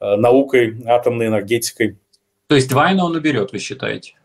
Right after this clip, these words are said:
Speaker 1: Ну, э, Вайна он может убрать только на ещё более ответственный пост. Таких постов в разное время в последние годы называли два. Это пост министра иностранных дел, поскольку Антон Эдуардович Вайна дипломат по специальности. Ну и пришла пора всё-таки немножко обновить кадры. Сергею Викторовичу Лаврову уже семьдесят четыре.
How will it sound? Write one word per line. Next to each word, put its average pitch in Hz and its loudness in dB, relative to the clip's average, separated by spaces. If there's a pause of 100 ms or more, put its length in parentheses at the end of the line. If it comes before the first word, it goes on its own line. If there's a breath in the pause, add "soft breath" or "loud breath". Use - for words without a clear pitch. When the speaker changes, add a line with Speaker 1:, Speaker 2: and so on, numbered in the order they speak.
(240)
Speaker 1:
Ну, 156 4
э, 120 6
Вайна 143 4
он 143 0
может 143 0
убрать 139 2
только 131 0
на 135 4
ещё 135 2
более 139 6
ответственный 156 0
пост. - -18 (400 soft breath)
Таких 175 -2
постов 160 2
в - 4
разное 131 2
время 240 -2
в - -8
последние 165 0
годы 170 2
называли 139 2
два. 101 -6 (280 soft breath)
Это 143 0
пост 147 2
министра 127 2
иностранных 117 2
дел, 101 -4
поскольку 143 0
Антон 139 2
Эдуардович 135 2
Вайна 135 2 (240 soft breath)
дипломат 139 0
по 139 -8
специальности. 131 -2 (300 soft breath)
Ну 196 2
и 214 4
пришла 165 2
пора 139 2
всё-таки - -10
немножко 135 0
обновить 156 2
кадры. 95 0
Сергею 117 -2
Викторовичу 113 -4
Лаврову 117 4
уже 104 0
семьдесят 104 -2
четыре. 175 2